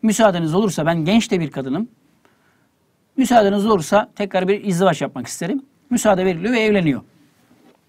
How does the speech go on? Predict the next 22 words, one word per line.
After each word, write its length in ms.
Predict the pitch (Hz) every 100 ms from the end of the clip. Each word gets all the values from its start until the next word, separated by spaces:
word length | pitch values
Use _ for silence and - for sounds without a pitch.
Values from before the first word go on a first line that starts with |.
| _ _ - _ _ _ 190
Bir 140 | 269
rivayete 380 | 262 240 226 247
göre 140 | 233
aradan 500 | 202 226 202 220 285 - _ -
tekrar 340 | 247 277 220
bir 80 | 180
dört 200 | 180 156
yıl 100 | 156
geçiyor. 440 | 135 127 160 247 - -
Başka 280 | 196 262
bir 100 | 226
rivayete 420 | 180 196 220 214 269
göre 300 | 220 151 - _ -
evlendiğinin 680 | 170 180 202 208 196 226 254
üzerinden 380 | 208 185 175 160 -
on 140 | 202 247
iki 220 | 226 175
yıl 160 | 151
geçiyor. 500 | 131 131 - 190 262 - _ _ _ _ _
Adam 240 | 151 196
çıkıp 280 | - 220 196
geliyor. 300 | 180 165 143